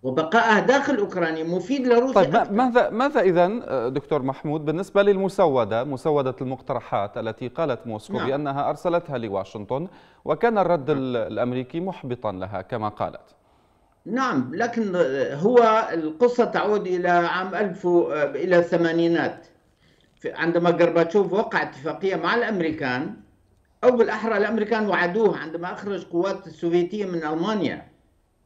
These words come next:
Speaker 1: وعدوه أن الناتو لن يتقدم إلى حدود روسيا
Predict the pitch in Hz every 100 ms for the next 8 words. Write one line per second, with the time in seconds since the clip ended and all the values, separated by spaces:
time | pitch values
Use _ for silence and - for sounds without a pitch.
0 | _ _ _ _ - 147 147 180 226 208
1 | 220 220 185 170 196 233 240 185 175 233
2 | 233 185 - 202 220 190 196 175 175 175
3 | 196 196 247 254 - -